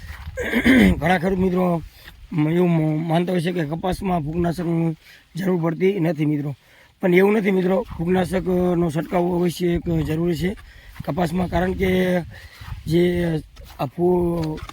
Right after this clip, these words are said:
અમુક જે સાપકા આપણે ખરી જાય, વધારે નીચે પાણી ભરાય એટલે સાપકાની બાજુમાં સફેદ જે ફૂગ જેવું થઈ અને સાપકા ખરી જતા હોય છે મિત્રો. તો ફૂગનાશકનો છંટકાવ પણ એક ખાસ જરૂરી છે, તો અવશ્ય કરવો.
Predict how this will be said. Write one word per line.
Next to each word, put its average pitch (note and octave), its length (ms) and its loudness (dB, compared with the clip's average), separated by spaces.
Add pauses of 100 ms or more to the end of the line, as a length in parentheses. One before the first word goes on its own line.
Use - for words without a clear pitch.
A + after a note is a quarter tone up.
(1080)
અમુક F#3 460 2
જે E3 160 0
સાપકા E3+ 300 -2
આપણે F3 180 0
ખરી G#3+ 180 0
જાય, F#3+ 100 4
વધારે D#3+ 280 2
નીચે F3+ 180 -2
પાણી F#3 200 0
ભરાય F#3+ 240 2
એટલે - 640 -8
સાપકાની F3 420 0
બાજુમાં F3+ 380 -2
સફેદ F#3 280 -6
જે F3+ 220 -6 (240)
ફૂગ F#3+ 120 -6
જેવું F3 200 2
થઈ G3 200 2 (460)
અને D3+ 120 0
સાપકા F3 320 -2
ખરી E3+ 220 0
જતા D3 220 0
હોય C#3 120 -2
છે C#3+ 80 -2
મિત્રો. D3+ 300 -2 (580)
તો F3 140 2
ફૂગનાશકનો F#3 580 -4
છંટકાવ E3 300 -4
પણ E3 180 -6
એક E3+ 160 -6
ખાસ D#3+ 400 -2
જરૂરી D#3+ 420 -2
છે, F3+ 200 -4 (680)
તો - 80 -4
અવશ્ય F3+ 420 0
કરવો. F3+ 300 0